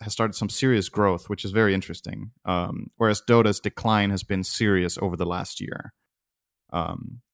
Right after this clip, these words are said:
the decline Dota has had in the last year is bigger than it has ever had before. It has had declines before, uh, but the speed at which it happened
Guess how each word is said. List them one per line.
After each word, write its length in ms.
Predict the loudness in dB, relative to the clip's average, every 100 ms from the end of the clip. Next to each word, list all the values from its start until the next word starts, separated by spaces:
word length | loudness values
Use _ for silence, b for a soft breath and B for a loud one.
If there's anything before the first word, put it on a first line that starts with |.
| _
the 120 | 0 2
decline 520 | 2 0 2 2 4
Dota 160 | 4
has 160 | 4 4
had 160 | 4 4
in 100 | 2
the 120 | 0
last 340 | 0 0 0
year 120 | 2 2
is 140 | 0
bigger 300 | 2 2 4
than 160 | 2 2
it 80 |
has 160 | 0 -4 0
ever 220 | 2 4
had 180 | 2 0
before. 300 | -4 -2 0
It 60 | 2
has 140 | 2
had 160 | 2 2
declines 420 | -2 2 2 2
before, 540 | -2 -2 2 2 -2 -10 _ _ _ _ _ _
uh, 220 | -4 -2
but 240 | -2 -2 -2 _ _ _ _ _ -2
the 120 | 0
speed 480 | 2 0 4 6 6
at 80 | 4
which 200 | 0 -2
it 60 |
happened 460 | -4 -4 -4 -10 -12